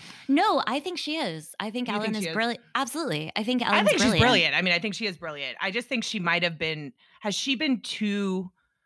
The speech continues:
Speaker 2: Hollywood powerful for too long that, like, she can't, like, see the forest for the trees in some way? I don't know.
Speaker 1: Well, that's the problem with power, isn't it? Is that it's your forest and you get to move the trees.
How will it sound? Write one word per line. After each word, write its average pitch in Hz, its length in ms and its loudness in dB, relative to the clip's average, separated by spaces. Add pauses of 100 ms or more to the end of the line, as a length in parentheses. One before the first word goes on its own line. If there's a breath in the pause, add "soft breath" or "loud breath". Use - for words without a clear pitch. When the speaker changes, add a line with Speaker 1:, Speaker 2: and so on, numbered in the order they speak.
(1300)
Speaker 2:
Hollywood 170 460 2
powerful 156 500 0
for 175 160 -4
too 156 320 -6
long 147 380 0
that, 156 160 -2
like, 139 200 -2
she - 200 -10
can't, - 340 -4
like, 151 160 -4
see - 180 -6
the 139 80 -6
forest 147 360 -6
for 143 100 -4
the 120 80 -8
trees 147 360 -2
in 240 120 2
some 277 200 0
way? 320 300 -2 (120)
I 185 80 4
don't 214 160 4
know. 196 120 6
Speaker 1:
Well, 320 360 0
that's 294 220 -4
the 311 100 -4
problem 262 340 0
with 202 120 -4
power, 190 380 -2
isn't 170 280 -4
it? 143 280 -6
Is 165 200 -4
that 175 280 0
it's - 200 -4
your 175 260 0
forest 175 500 -2
and 156 140 -2
you 165 100 0
get 156 160 0
to 165 80 -4
move 160 220 0
the - 80 -6
trees. - 480 -8